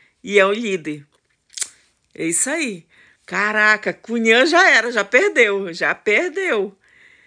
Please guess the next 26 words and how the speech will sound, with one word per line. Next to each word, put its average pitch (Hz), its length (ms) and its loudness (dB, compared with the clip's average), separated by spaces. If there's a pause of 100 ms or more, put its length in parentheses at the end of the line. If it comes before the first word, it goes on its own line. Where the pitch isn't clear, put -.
(200)
O 196 60 -8
Davi 226 280 2
vai 262 140 4
ganhar 226 280 -2
esse 247 160 -8
líder, 523 340 -2
pessoal. 214 580 -4 (640)
Puxa, 233 380 -4
que 208 240 -8
azar 226 580 -2
da 254 120 -8
Alane, 226 460 -4
hein, 233 60 -8
pessoal? 233 380 -10
Que 196 160 -8
azar 220 460 -4
da 254 120 -4
Alane. 190 440 -6 (840)
É, 190 600 2 (320)
saiu 233 440 0
de 262 80 0
um 294 80 4
paredão 240 480 2
com 247 80 -4
a 233 40 2
Giovana 220 720 -2